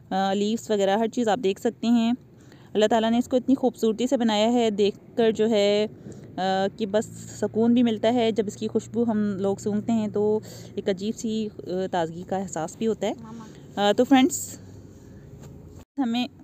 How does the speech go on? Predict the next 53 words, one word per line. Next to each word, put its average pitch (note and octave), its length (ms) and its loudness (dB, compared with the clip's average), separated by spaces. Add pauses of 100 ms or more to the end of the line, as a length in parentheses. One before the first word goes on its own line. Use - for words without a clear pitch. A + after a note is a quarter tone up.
(140)
तो A#3 80 0
फ्रेंड्स, C4 340 2
हमें A#3 200 2
अपनी A3+ 200 -2
मतलूबा G3+ 440 0
चीज़ A#3 240 -4
जो A3 100 2
है A#3 180 0
मिलने G#3+ 240 -2
वाली G#3 220 -2
है A3+ 260 -2
इसी A#3 200 -4
plant F3 240 -4
के - 120 -8
अंदर D3+ 180 -4
से। E3+ 160 -8
गुलाब E3+ 300 -4
का - 120 -8
फूल A3+ 380 0 (600)
आप F3 200 -2
लोग G3 100 -2
देख G3+ 160 -2
ही B3+ 80 0
सकते A#3 260 -4
हैं, A#3 260 2
इसके A#3 180 -4
साथ G3 180 0
साथ G3+ 120 0
इसके A3 220 -2
leaves G3+ 320 -4
वगैरह G3+ 260 0
देखें, F#3+ 300 -4
सब G#3+ 180 -6
कुछ। A3 240 -4 (300)
हमें A3+ 200 0
जो B3 100 0
चीज़ A#3+ 200 -4
चाहिए A3 280 0
वो G3 180 -2
ये G3 160 -4
होगी, G3 280 -4
ये A3 240 -2
कली। - 400 -6
इसको - 320 -4
एक A3+ 200 -6
कली G#3+ 240 -2
आप G#3 160 -2
लेकर G3+ 200 -2
इस G#3 120 -4
तरह G#3 120 -6
से G#3+ 120 -4
तोड़ G3+ 260 -2
लें। A3+ 260 0